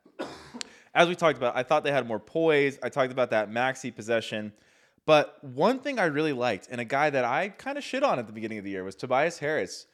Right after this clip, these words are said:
Tobias Harris, like, played physical. I feel like Sixers teams in the past kinda let this Celtics team baby them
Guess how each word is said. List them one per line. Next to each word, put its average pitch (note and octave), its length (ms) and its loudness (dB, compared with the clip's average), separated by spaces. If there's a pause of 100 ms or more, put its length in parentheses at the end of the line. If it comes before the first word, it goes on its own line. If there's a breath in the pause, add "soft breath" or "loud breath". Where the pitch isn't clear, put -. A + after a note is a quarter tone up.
(380 soft breath)
Tobias F4 260 2
Harris, F#4+ 320 -4
like, F3 260 0 (300)
played E3+ 300 0
physical. G3+ 760 -4
I D3+ 80 -2
feel A3+ 120 -2
like B3+ 140 0 (180)
Sixers F3+ 400 -8
teams F#3+ 220 -10
in E3+ 40 -8
the D#3 80 -2
past D3 400 0
kinda D3 160 -2
let C3+ 200 -2
this C3+ 160 -4
Celtics B2 400 -4
team C#3 220 -8
baby A2 300 -4
them D3+ 280 -4